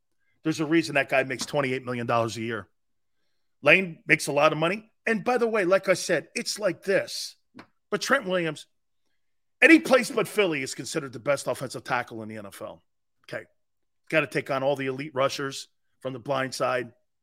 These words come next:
I'm not debating that. Left tackle is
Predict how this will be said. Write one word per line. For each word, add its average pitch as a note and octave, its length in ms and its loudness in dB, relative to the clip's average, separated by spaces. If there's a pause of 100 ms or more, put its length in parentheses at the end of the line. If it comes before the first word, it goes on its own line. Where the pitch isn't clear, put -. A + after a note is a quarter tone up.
(100)
I'm F#3 140 -4
not F3 160 0
debating B2 420 -4
that. A2 220 -8 (880)
Left F#3 200 6
tackle F3 380 0
is C#3+ 140 -8